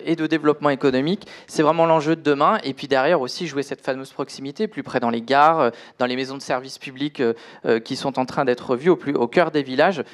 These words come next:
C'est un peu no-, notre enjeu aussi à nous. Avant, on était beaucoup sur les plateformes, uniquement stricto sur le numérique. Maintenant,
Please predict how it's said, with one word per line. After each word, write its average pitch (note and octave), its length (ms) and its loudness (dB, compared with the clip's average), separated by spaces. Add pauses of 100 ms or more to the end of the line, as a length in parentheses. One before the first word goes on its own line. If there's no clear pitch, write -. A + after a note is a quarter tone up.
(140)
C'est - 140 -2
un A#2+ 80 0
peu D#3 140 -4
no-, C#3+ 140 -4
notre C3+ 280 -4
enjeu C#3+ 240 -4
aussi C#3 320 -4
à B2+ 80 0
nous. E3 160 0
Avant, C3+ 200 2
on - 20 -6
était B2 180 -8
beaucoup B2 320 -10
sur C#3 160 -10
les A#2 80 -8
plateformes, B2+ 500 -4
uniquement A#2+ 400 -8
stricto C#3 340 -10
sur C3+ 140 -10
le B2 100 -6
numérique. B2 360 -6
Maintenant, B2+ 400 -6